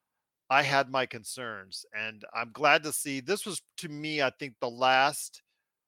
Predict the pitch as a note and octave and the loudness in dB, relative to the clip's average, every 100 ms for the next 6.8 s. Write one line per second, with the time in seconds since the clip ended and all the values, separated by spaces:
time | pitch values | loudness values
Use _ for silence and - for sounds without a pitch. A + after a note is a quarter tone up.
0 | _ _ - - D3 D#3 - E3+ C#3+ B2+ | _ _ -10 4 6 6 4 -6 -10 -10
1 | B2 C#3 - B2+ A2+ G#2+ G2 _ _ _ | -10 -10 -8 -6 -6 -8 _ _ _ _
2 | _ B2 C#3+ C3 C3+ - - C#3 C3 B2+ | _ -10 -8 -6 -8 -8 -8 -8 -8 -8
3 | - B2+ C3 C3+ - C#3 A#2+ - C3 B2 | -6 2 2 0 -4 -4 -4 -10 -10 -10
4 | A2 _ _ _ _ _ _ _ - E3 | -12 _ _ _ _ _ _ _ -2 -2
5 | E3+ D3+ B2+ A#2 - C#3 - D3 D3+ D#3+ | -2 -6 -8 -12 -12 -10 -4 0 0 -2
6 | C#3+ B2+ A2+ A#2 A#2 B2 A#2+ | -8 -12 -12 -14 -10 -6 -6